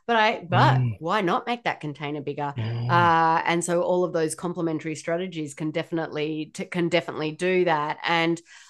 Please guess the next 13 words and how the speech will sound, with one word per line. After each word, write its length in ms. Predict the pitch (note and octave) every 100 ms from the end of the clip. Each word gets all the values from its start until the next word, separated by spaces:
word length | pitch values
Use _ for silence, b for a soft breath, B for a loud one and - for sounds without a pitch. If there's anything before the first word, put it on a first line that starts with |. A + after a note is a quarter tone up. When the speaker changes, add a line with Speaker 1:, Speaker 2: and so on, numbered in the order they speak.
| -
Speaker 1:
look, 100 | B3+
Speaker 2:
Yeah. 160 | G#3+ C#4+
Speaker 1:
um, 120 | C#4 - _ _
can 100 | -
you 80 | F#4
tell 140 | G4+ A4+
me 100 | A#4+
a 80 | A#4+
little 140 | A4+
bit 100 | F#4+
about 240 | D4+ C#4+ C4
your 80 |
work, 520 | B3+ A#3 A#3 A#3 A#3